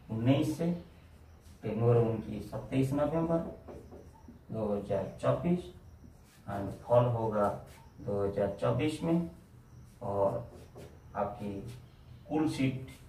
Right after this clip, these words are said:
दो सौ अट्ठासी। आइए हम चलते हैं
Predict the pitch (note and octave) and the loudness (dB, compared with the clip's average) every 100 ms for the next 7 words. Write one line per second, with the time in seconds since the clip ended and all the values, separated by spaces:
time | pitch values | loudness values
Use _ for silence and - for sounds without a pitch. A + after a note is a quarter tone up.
0 | - - G#2 - - - - - D#3 D3 | -12 -6 -4 -4 -4 -4 -8 -4 2 2
1 | - - - - - - - - - - | 0 -4 -8 -12 -16 -18 -20 -20 -20 -20
2 | - - - A#2 B2 D#3+ - - - - | -20 -16 -4 0 2 2 -2 -8 -18 -20
3 | - G2+ G2+ F#2+ - - - - - - | -8 -6 -4 -6 -8 -14 -18 -20 -20 -20
4 | - - - A2+ A2+ - C3+ C3+ | -20 -20 -10 -4 -4 0 2 2